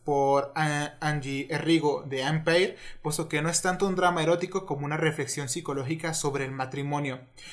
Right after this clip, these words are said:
el deseo, los celos, la paranoia sexual, una obra indispe-, indispensable para los aficionados de Kubrick. Puntuación de cuatro sobre cinco. Po-, luego Roger Ebert de rogerebert punto com.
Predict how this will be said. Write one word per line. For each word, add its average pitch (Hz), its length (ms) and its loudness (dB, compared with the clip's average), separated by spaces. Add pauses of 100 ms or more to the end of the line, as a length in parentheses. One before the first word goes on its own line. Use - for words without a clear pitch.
(140)
el 147 160 0
deseo, 143 600 0
los 135 300 -2
celos, 147 460 0
la 139 180 -4
paranoia 139 480 -2
sexual, 143 520 0 (320)
una 175 320 6
obra 175 200 6
indispe-, 165 560 0
indispensable 160 920 2
para 151 360 2
los 143 180 -2
aficionados 135 580 -4
de 143 100 -2
Kubrick. 143 340 0 (120)
Puntuación 147 600 0 (720)
de 170 440 2
cuatro 147 280 0
sobre 139 240 -2
cinco. 151 480 -2 (680)
Po-, 147 500 2
luego 139 340 0
Roger 147 360 2
Ebert 147 320 2
de 135 260 -2
rogerebert 147 640 0
punto 156 320 2
com. 180 240 2